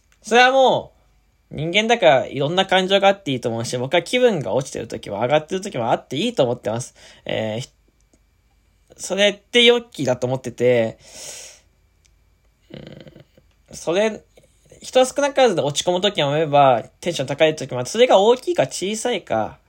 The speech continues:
なんですよね。うん、で、自分の中で頭をぐるぐるぐるぐる、えー、させて、人には相談できないことも出てくるのかもしれない。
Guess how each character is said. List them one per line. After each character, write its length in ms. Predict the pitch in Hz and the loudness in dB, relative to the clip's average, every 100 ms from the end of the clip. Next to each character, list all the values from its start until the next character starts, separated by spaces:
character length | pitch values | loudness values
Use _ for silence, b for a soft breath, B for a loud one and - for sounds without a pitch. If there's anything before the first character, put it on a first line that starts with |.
| - | -16
な 80 | 117 | -14
ん 20 | |
で 80 | 113 | -12
す 120 | 147 | -12
よ 60 | |
ね。 220 | 175 214 - _ _ - | -10 -12 -14 _ _ -20
う 80 | - | -18
ん、 20 | - - - - | -16 -18 -20 -10
で、 80 | 147 | -6
自 140 | 180 | -4
分 80 | 220 | -2
の 60 | |
中 180 | 247 247 | -2 0
で 80 | 180 | 2
頭 300 | 156 190 208 | 2 2 0
を 60 | 170 | 0
ぐ 120 | 190 | 0
る 160 | 208 180 | -2 -2
ぐ 80 | 139 | -2
る 140 | 123 | -4
ぐ 120 | 170 | -4
る 180 | 202 196 | -4 -4
ぐ 80 | 165 | -2
る、 280 | 127 110 - b b b b | 0 0 -4 b b b b
え 240 | - 123 120 | -6 -4 -4
ー、 20 | |
さ 160 | 135 135 | -4 -6
せ 100 | - | -4
て、 160 | 139 | -6
人 140 | 135 214 | -4 -4
に 120 | 226 | 0
は 80 | 156 | 0
相 180 | 185 208 | 0 -2
談 120 | 190 | 0
で 100 | 202 | 0
き 80 | 214 | 0
な 60 | |
い 60 | 170 | -2
こ 80 | 143 | -4
と 60 | |
も 60 | 127 | -4
出 120 | 185 | 0
て 100 | 254 | -2
く 100 | 220 | -2
る 60 | 156 | -4
の 100 | 120 | -4
か 120 | 110 | -8
も 100 | 110 | -8
し 140 | - | -4
れ 80 | 127 | -2
な 120 | 135 | -2
い。 140 | 127 | -4